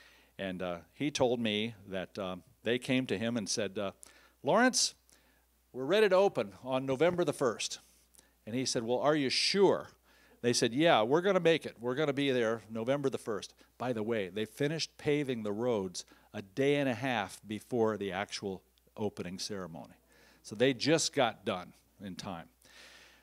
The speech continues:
But we want you to have a, a nice ceremony,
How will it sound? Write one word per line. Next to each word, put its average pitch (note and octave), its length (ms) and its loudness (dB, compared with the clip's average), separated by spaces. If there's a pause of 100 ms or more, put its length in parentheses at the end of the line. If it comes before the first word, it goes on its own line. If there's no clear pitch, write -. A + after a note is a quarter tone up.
(460)
But D3 100 6
we F3 120 10
want A#3 220 6
you F#3+ 80 6
to D3 80 6
have D3+ 160 6
a, A2 220 2 (160)
a G2+ 120 -10
nice C#3+ 500 0 (320)
ceremony, A2+ 720 0